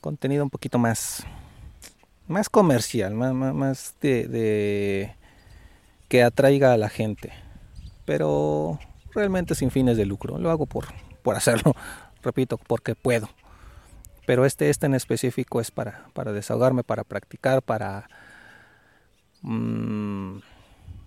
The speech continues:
para hablar, más que nada. Entonces, si escuchaste hasta aquí, pues te felicito porque no le veo razón por qué lo hayas hecho, pero agradezco que hayas escuchado.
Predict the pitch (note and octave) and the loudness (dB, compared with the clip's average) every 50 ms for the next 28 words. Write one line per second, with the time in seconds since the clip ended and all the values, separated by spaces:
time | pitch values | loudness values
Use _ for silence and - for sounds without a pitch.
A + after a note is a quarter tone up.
0 | - _ _ _ _ - - - - C3+ C#3 C3+ A#2+ G2+ - - - - - - | -20 _ _ _ _ -20 -12 -8 -4 -2 -2 -2 -2 -4 -6 -10 -12 -14 -16 -14
1 | - - - - A#2+ A2 - - G#2+ G#2+ G2+ - - - - - - _ _ _ | -14 -14 -10 -8 -8 -8 -6 -6 -6 -6 -6 -6 -8 -12 -16 -18 -20 _ _ _
2 | _ _ _ _ _ _ _ _ _ _ _ _ _ _ _ - B2 A#2+ - A#2 | _ _ _ _ _ _ _ _ _ _ _ _ _ _ _ -6 -6 -6 -6 -8
3 | G#2+ - - - - - - B2+ A2+ A#2 - - - A#2+ - D3 C#3 - - - | -10 -10 -12 -18 -16 -4 -2 -2 0 -2 -2 -4 -6 -2 0 2 0 2 0 -2
4 | A#2 A2+ - - - A2+ - - - E3 A3 C4 - - - - - - - - | -2 -2 -2 -4 -6 -6 -4 -2 0 0 0 0 -2 -6 -14 -18 -18 -14 -10 -8
5 | D#4+ - - F3 - - C#3+ C3+ C3 B2+ - F3 G#3 - G#3 F#3 - - D3 - | -6 0 0 2 2 4 2 2 0 0 -2 -4 -2 -2 -4 -2 -2 -6 -6 -6
6 | - - A#2+ - - _ - - - - - - - - - - _ _ _ _ | -6 -6 -8 -8 -10 _ -20 -20 -20 -20 -20 -20 -20 -20 -20 -20 _ _ _ _
7 | _ _ _ _ - C3+ C3 C3+ C3 B2+ B2 B2 B2 A#2+ A2+ G#2 A2 - C3 B2 | _ _ _ _ 0 4 4 6 6 6 6 6 6 6 4 2 0 -2 -2 -2
8 | - C3 B2 - A#2 A2+ A2+ A#2 A#2 A2+ A#2 - D#3+ D#3+ - G#3 A3 - - G#3 | -2 -4 -4 -4 -2 -2 -2 0 0 -2 -2 -4 -4 -4 -4 -6 -4 -2 0 0
9 | G#3 G3+ A3 F#3+ - - - - - B3 G3 F3+ E3+ C#3+ A2+ - - - - A#2+ | 0 0 -2 -6 -8 -14 -18 -10 -6 -4 -2 0 0 0 0 0 -2 -4 -2 -2
10 | A#2 A2 A2 - G#2+ - - - - - B2+ C3 C#3 E3+ - | 0 0 -2 -4 -8 -8 -8 -4 0 4 4 4 4 2 -4